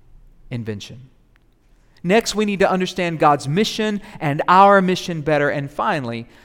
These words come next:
we can draw lessons for living out our faith on a daily basis, even taking the text in context.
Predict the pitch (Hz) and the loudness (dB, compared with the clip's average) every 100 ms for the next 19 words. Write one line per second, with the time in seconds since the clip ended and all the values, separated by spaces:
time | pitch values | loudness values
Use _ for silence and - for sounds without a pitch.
0 | _ - 147 262 349 269 220 208 196 185 | _ -8 0 0 2 4 8 8 6 2
1 | - 160 - 135 143 214 262 277 262 185 | -2 -8 -4 -2 2 2 2 0 -2 2
2 | 202 208 180 175 - 156 143 143 160 151 | 2 4 2 0 0 0 0 -2 -6 -4
3 | 135 113 175 180 185 190 196 196 - - | -6 -4 -2 0 2 0 -2 -6 -14 -2
4 | 175 165 160 92 - - 151 196 196 175 | 2 2 0 -12 -12 -8 -6 -6 -8 -8
5 | 170 190 185 - - - 147 127 - - | -8 -10 -12 -16 -20 -10 -8 -8 -10 -20
6 | _ - 139 139 139 139 _ _ - 143 | _ -10 -8 -8 -10 -16 _ _ -16 -8
7 | 135 127 120 113 - - | -8 -8 -14 -16 -20 -20